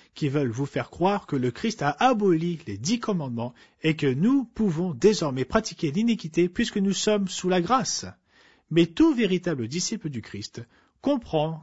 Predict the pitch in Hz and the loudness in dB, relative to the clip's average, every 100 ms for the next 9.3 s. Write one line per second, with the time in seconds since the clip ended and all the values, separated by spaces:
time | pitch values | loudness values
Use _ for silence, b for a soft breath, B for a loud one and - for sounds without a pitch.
0 | - 123 104 104 - 165 190 - 147 135 | -8 -6 -6 -6 -4 -2 -2 -6 -6 -6
1 | 117 226 196 165 - 196 180 - 113 165 | 0 2 2 0 0 -2 -2 -4 0 2
2 | 220 - 117 135 123 104 - 110 - 214 | 2 -2 -4 -6 -12 -14 -8 -4 0 0
3 | 139 _ _ b b b b - - 262 | -2 _ _ b b b b -6 -2 -2
4 | 247 202 170 147 151 269 240 175 - 117 | 0 0 2 0 0 0 0 -4 -4 -6
5 | 131 - 117 214 240 220 160 - - 180 | -6 -6 0 2 2 0 -2 -4 -4 -4
6 | - 185 - - 214 214 185 131 117 131 | -4 -10 -10 -4 -2 -2 -6 -4 -4 -4
7 | b b - 95 98 127 180 202 - 185 | b b -14 -10 -6 -2 -2 -2 -6 -12
8 | - 117 - 156 170 160 - 113 101 - | -8 -4 -2 -2 -2 -4 -6 -10 -8 -4
9 | 135 214 233 | -2 -2 -6